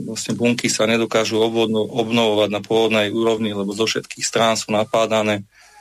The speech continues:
Mm, ono totiž to, to zrno obsahuje vlastne to naše okolie, tých, e, štyri elementy, oheň, vodu, zem a vzduch. A čím viac, e,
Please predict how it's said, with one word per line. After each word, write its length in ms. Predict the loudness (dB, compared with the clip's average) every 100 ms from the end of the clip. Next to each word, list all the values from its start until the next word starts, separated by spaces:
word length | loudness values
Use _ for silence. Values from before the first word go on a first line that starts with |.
| _ _ _ _ _ _ -14
Mm, 640 | -12 -10 -8 -8 -8 -12 -16 _ _ _ _ _ _ _ _ _ -12
ono 240 | -10 -8 -6
totiž 380 | -4 -2 -2 -2
to, 160 | -2
to 240 | 0 2 2
zrno 400 | 2 4 2 0
obsahuje 480 | -2 0 2 2
vlastne 640 | 2 0 0 0 2 0 -2 -8 -12 -4
to 80 | 0
naše 320 | 0 0 0
okolie, 480 | 0 2 2 2 -2 -4
tých, 320 | -6 -4 -4
e, 240 | -2 -2
štyri 400 | -2 0 0 2
elementy, 720 | 2 2 2 0 -2 -4 -4
oheň, 560 | 0 0 2 2 0 -4 -10 _ -10
vodu, 340 | -2 0 0 -2 0
zem 240 | 2 2
a 80 | 0
vzduch. 320 | 0 0 -2 -4 _ _ _ _ _ _ -6
A 240 | -2 -2
čím 240 | 0 0
viac, 240 | 2 2 0
e, 300 | -2 -4